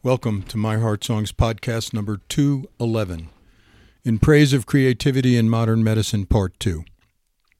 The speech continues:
For many years of my life, I've had dogs. I read once that they can detect the presence of just a teaspoon of sugar in an Olympic-sized swimming pool. So now the science is in.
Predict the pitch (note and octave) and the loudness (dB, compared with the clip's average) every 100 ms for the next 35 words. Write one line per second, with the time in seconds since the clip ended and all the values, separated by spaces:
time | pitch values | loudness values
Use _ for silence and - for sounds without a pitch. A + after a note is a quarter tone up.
0 | _ _ - _ _ - B2 C3+ D3 C#3 | _ _ -20 _ _ -2 4 6 8 8
1 | B2+ A2+ A2+ A2+ A2+ A2+ - B2 G2 A2 | 8 6 2 2 0 -2 -6 -10 -4 -2
2 | G2 F#2+ G2+ E2+ D#2 - _ _ - - | -2 -2 -2 -4 -8 -16 _ _ -20 -20
3 | _ _ _ - B2+ D3+ C3 C3 C#3 - | _ _ _ -2 4 4 6 2 2 0
4 | A#2 A#2+ A#2 A2+ G#2+ G#2 C#3 C3 - - | -2 0 0 0 -2 -2 -2 -4 -6 -4
5 | B2 A2+ A#2 - F#2 F#2+ A#2+ - G#2+ - | -2 0 0 -2 -2 2 2 0 -6 -6
6 | - D3+ - - C3 A#2 - - C3 G#2+ | 0 0 0 2 4 4 0 0 2 2
7 | G#2+ A#2 G#2 G2 G2+ A#2+ G#2 - - G#2+ | 0 0 0 2 0 0 -2 -4 -2 0
8 | G2 - C3+ G#2+ F2 - D#2+ E2 _ _ | -2 -2 0 0 -2 -4 -6 -10 _ _
9 | _ - _ _ _ _ - A#2 B2+ C#3 | _ -20 _ _ _ _ 2 4 6 6
10 | A#2 G#2 C#3 C3+ A#2 G#2 G#2+ F#2+ A#2 E2+ | 4 4 4 6 4 2 0 2 2 0